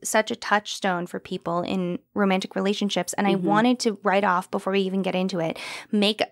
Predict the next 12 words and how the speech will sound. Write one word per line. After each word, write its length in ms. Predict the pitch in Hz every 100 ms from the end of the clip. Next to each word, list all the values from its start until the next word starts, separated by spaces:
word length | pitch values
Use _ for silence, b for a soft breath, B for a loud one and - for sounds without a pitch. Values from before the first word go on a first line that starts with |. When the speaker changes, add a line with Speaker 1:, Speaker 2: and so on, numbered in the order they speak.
| _
Speaker 1:
an 200 | 202 214 -
example 640 | 202 196 190 214 240 233
of 300 | 185 185 180
the 100 | 190
Red 200 | 180 175
String 180 | - 185
of 120 | 180
Fate 320 | - 180 233 247
that 140 | 254
is 200 | 226 208
not 420 | 220 262 330 -
string 460 | - - 247 311 403